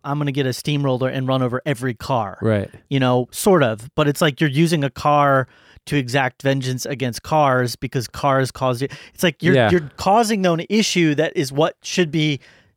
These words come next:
Speaker 1: preventing you from wanting that issue from happening.
Speaker 2: Right.
Speaker 1: It's weird.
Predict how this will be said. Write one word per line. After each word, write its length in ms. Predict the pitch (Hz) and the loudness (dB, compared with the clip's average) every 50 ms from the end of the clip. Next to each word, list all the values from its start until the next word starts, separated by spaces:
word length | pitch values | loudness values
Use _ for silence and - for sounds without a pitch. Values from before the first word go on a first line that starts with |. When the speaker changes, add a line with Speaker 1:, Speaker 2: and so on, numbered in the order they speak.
| _ _ | _ _
Speaker 1:
preventing 400 | - - 143 151 175 185 202 190 | -8 -4 0 0 2 2 2 2
you 100 | 170 160 | 2 0
from 200 | 147 - - 151 | 0 -2 -2 -2
wanting 180 | 147 156 151 147 | -2 -2 0 0
that 140 | 143 135 139 | 0 0 0
issue 260 | 143 131 - 156 139 | -2 -2 -2 -2 -2
from 160 | 131 131 123 | -2 -2 0
happening. 560 | 123 151 160 160 - 147 123 117 110 104 104 - | 0 0 0 0 -2 -4 -6 -6 -6 -10 -4 -2
Speaker 2:
Right. 140 | 135 156 147 | 0 0 0
Speaker 1:
It's 260 | - 135 - - - | 0 -4 -6 -10 -14
weird. 540 | 139 131 123 139 147 147 139 120 113 104 101 | -10 -4 -2 0 2 4 2 2 0 -2 -6